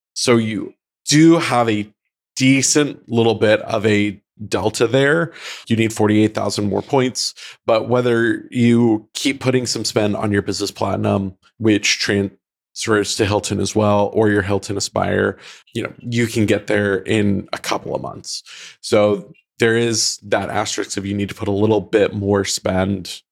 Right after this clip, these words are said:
on either card, uh, in order to finish earning the points for the trip.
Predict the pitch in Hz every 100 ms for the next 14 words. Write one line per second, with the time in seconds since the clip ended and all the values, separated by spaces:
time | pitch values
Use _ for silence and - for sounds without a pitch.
0 | _ _ - 107 104 101 95 - 117 113
1 | 110 104 98 - - 104 110 139 139 _
2 | _ - 107 107 104 101 95 - 104 101
3 | - 101 98 - - 98 98 98 - -
4 | - - - - -